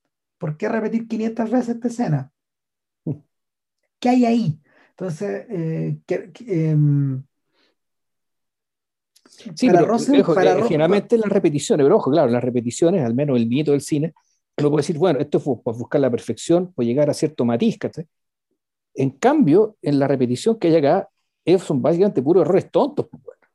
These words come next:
Speaker 1: No se
Speaker 2: ¿cachai?
Speaker 1: encuentra nada, pues, no hay
Speaker 2: O son
Speaker 1: nada.
Speaker 2: errores, o son errores tontos, o lo que hay es la negativa, eh, de, de un personaje a tratar de señor a otro, ¿cachai? Eh, en parte porque no lo respeta como tal,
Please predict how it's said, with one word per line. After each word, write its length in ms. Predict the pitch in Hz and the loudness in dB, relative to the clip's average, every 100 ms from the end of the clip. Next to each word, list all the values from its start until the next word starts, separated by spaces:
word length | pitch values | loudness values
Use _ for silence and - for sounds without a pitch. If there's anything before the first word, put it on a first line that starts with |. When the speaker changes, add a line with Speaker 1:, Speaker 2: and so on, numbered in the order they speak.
| 165 | -8
Speaker 1:
No 100 | 165 | -6
se 40 | |
Speaker 2:
¿cachai? 80 | 175 | -4
Speaker 1:
encuentra 300 | - 185 196 | -2 -2 -2
nada, 300 | 175 175 202 | -4 -6 -4
pues, 380 | 151 131 135 135 | -4 -4 -6 -4
no 100 | 151 | -4
hay 60 | 165 | -2
Speaker 2:
O 20 | |
son 140 | 180 | 2
Speaker 1:
nada. 120 | 196 | 2
Speaker 2:
errores, 220 | 190 185 - - _ | 4 2 0 -10 _
o 100 | - | -6
son 180 | - 185 | -2 0
errores 280 | 185 180 - | 2 0 0
tontos, 460 | 233 - - 208 - | -2 -2 -4 -6 0
o 340 | 156 240 - _ _ _ - | 2 2 -2 _ _ _ -2
lo 140 | 131 | 0
que 140 | 127 147 | 2 4
hay 320 | 175 233 - _ | 4 2 -4 _
es 120 | 139 156 | -4 -2
la 100 | 156 | 0
negativa, 680 | 147 135 156 190 226 233 - _ _ _ - 131 | 2 2 2 2 2 0 -6 _ _ _ -20 -8
eh, 340 | 127 120 120 127 _ _ _ - | -4 -2 -2 -8 _ _ _ -6
de, 720 | 123 139 156 156 156 156 123 | 0 2 4 2 2 2 -2
de 240 | 127 127 | -6 -2
un 140 | 143 151 | 0 0
personaje 560 | 180 175 170 143 208 - | -4 -2 -2 -2 -4 -2
a 60 | |
tratar 280 | 131 131 175 | -2 0 -2
de 80 | 170 | -4
señor 300 | 170 151 160 | -4 0 2
a 80 | 165 | 2
otro, 320 | 180 135 - _ _ _ _ _ - | 2 -2 -12 _ _ _ _ _ -8
¿cachai? 400 | 131 165 175 - _ _ _ _ - | -4 -2 -2 -6 _ _ _ _ -4
Eh, 460 | 123 120 117 113 - _ _ _ _ _ _ _ | -2 -2 -2 -6 -12 _ _ _ _ _ _ _
en 160 | 143 120 | -14 -8
parte 320 | - 180 196 | -4 -2 -2
porque 180 | 160 - | -2 -2
no 120 | 151 | 0
lo 40 | 165 | 0
respeta 380 | 151 175 170 | -2 0 0
como 160 | 147 185 | 2 0
tal, 240 | 135 117 | 0 -4